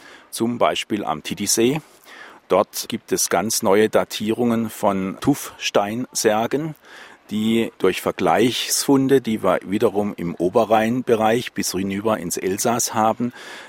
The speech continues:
wohl in das sechste bis siebte Jahrhundert zu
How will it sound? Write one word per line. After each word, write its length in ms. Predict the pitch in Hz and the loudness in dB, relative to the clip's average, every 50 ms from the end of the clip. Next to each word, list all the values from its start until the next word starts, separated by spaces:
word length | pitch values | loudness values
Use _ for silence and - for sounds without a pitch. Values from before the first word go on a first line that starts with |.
| - - | -18 -8
wohl 380 | 95 95 104 113 120 127 - - | 0 4 4 6 6 4 2 -2
in 240 | - 107 107 110 107 | -4 -2 -2 0 2
das 280 | 101 98 90 - - - - | 2 2 4 2 0 -2 -2
sechste 560 | - - - - - - - - - 117 101 | -2 2 2 2 2 2 -4 0 2 0 0
bis 280 | - 107 - - - - - | 2 0 2 2 0 0 0
siebte 640 | 101 - - 104 - _ _ - 98 101 104 127 - - - - - _ | -2 0 0 0 -2 _ _ 2 2 2 2 -6 -14 -20 -20 -20 -14 _
Jahrhundert 680 | - 104 95 90 82 92 98 95 101 98 98 - - - - - - | 2 2 2 4 2 0 2 4 4 4 4 2 -4 -14 -14 -10 -6
zu 380 | - - 104 98 98 101 98 | -4 -4 -2 -2 -4 -4 -6